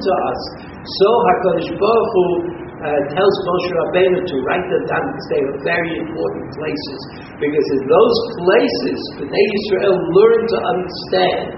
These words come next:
that Chanaya in the desert, that even being able to live in the desert, have the man and the bear, Shal Miriam, even living in the desert was not sufficient. It wasn't what they really wanted.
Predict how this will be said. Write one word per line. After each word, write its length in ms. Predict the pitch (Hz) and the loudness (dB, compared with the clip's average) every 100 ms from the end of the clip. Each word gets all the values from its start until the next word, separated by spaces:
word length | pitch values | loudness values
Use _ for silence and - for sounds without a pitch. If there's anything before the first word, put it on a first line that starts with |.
| - - - - | -12 -12 -10 0
that 160 | 151 - 143 | 0 0 -2
Chanaya 560 | 147 147 143 143 185 220 220 | -2 0 0 2 2 2 0
in 80 | 180 165 | -4 -4
the 80 | 143 | 2
desert, 400 | 196 208 - - - - - - - - | 4 4 2 -4 -8 -12 -16 -16 -12 -2
that 80 | 156 | 0
even 640 | 254 247 233 190 180 180 185 | 2 2 2 2 0 -2 -2
being 180 | 220 214 220 | 2 6 6
able 120 | 214 | 4
to 140 | 196 190 220 | 4 4 6
live 140 | 294 240 | 4 2
in 80 | 208 | 2
the 100 | - - | 0 0
desert, 360 | 156 - - - - | 0 0 -2 -6 0
have 160 | 185 - 156 | 0 2 0
the 40 | 143 | 0
man 300 | 196 185 175 135 - | 2 2 2 -2 -4
and 40 | - - | -4 -4
the 40 | - 151 | -2 0
bear, 200 | 165 156 - | 2 2 0
Shal 160 | 147 151 | -2 0
Miriam, 440 | 185 202 175 160 - - - - | 4 6 4 0 -4 -8 -8 0
even 240 | 254 240 190 | 2 4 6
living 240 | 202 208 190 | 6 6 4
in 60 | 175 | 2
the 120 | 156 202 | 0 2
desert 280 | 202 180 | 4 4
was 160 | 120 - | 2 0
not 160 | - 208 - - | 0 0 -2 -8
sufficient. 640 | - - 208 - - - - - | -6 -2 -2 -2 -8 -12 -14 -10
It 120 | - 156 | -4 4
wasn't 320 | 226 226 202 | 6 6 4
what 100 | 196 190 | 6 4
they 80 | 175 | 6
really 300 | 190 202 196 - | 6 6 4 4
wanted. 520 | 190 220 208 214 | 4 4 2 -2